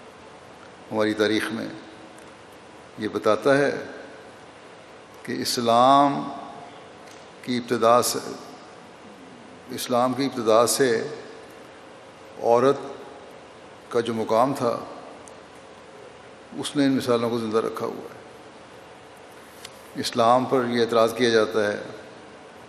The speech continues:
کہ اسلام عورت کو کوئی مقام نہیں دیتا۔ مسلمان عورت کا اسلام کی تاریخ میں ذکر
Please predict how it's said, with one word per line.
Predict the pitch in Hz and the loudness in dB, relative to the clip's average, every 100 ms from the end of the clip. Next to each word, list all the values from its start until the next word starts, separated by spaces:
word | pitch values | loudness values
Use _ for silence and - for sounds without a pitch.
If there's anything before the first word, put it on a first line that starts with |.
| - - - - - - | -20 -20 -20 -20 -20 -14
کہ | - | -6
اسلام | 107 - 117 117 117 | -6 0 2 4 4
عورت | 110 113 - | 2 0 0
کو | 113 | -4
کوئی | 113 | -4
مقام | 101 107 104 | -2 -2 -2
نہیں | 101 101 | -4 -8
دیتا۔ | 104 - - - - - - - - - - - - - - - - - - | -10 -12 -16 -18 -20 -20 -20 -20 -20 -20 -20 -20 -20 -20 -20 -20 -20 -18 -10
مسلمان | 117 123 117 127 143 151 | -4 0 4 6 6 6
عورت | 131 147 147 | 6 6 4
کا | 147 120 107 - - - - - - - - - - - - - | 4 6 4 -2 -12 -16 -18 -20 -20 -20 -20 -20 -20 -20 -20 -16
اسلام | 135 - 123 120 131 | -10 -4 2 2 2
کی | 123 | 0
تاریخ | 131 120 135 127 139 | 2 4 4 2 -2
میں | |
ذکر | 117 123 127 | 0 0 0